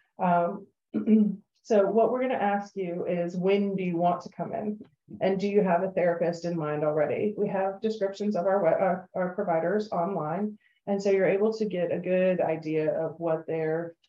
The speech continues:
focus is and what type of massage they do and that sort of thing. So if you have a preference, great. We'll go ahead and go right with that. Um, if you don't, we'll ask you about your depth of pressure preference. We'll ask you,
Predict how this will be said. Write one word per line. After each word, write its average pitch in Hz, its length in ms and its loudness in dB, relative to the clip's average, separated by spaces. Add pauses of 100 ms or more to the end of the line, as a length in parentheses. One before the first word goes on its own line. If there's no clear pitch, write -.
(140)
focus 175 380 -4
is 180 380 -2
and 170 120 -2
what 160 200 0
type 170 260 -4
of 170 80 -4
massage 165 440 -4
they 165 140 -4
do 160 260 -2
and 160 100 -2
that - 140 -6
sort 135 200 -6
of - 100 -10
thing. 123 220 -6
So - 120 -8
if 180 80 -8
you 214 120 -2
have 226 160 -4
a 254 100 -2
preference, 202 560 -4 (100)
great. 156 260 -2 (440)
We'll 185 560 4
go 175 160 2
ahead 165 220 0
and 160 200 -4 (180)
go 151 200 2
right 156 260 0
with 165 160 -4
that. - 280 -4 (540)
Um, 175 480 0 (500)
if 208 320 4
you 190 180 -6
don't, 214 440 4
we'll 180 200 0
ask 185 320 -2
you 190 160 -2
about 170 300 0
your 175 160 -4
depth 165 260 -4
of 185 120 -8
pressure 175 320 0
preference. 170 580 -2
We'll 160 140 0
ask 160 260 0
you, 165 340 -2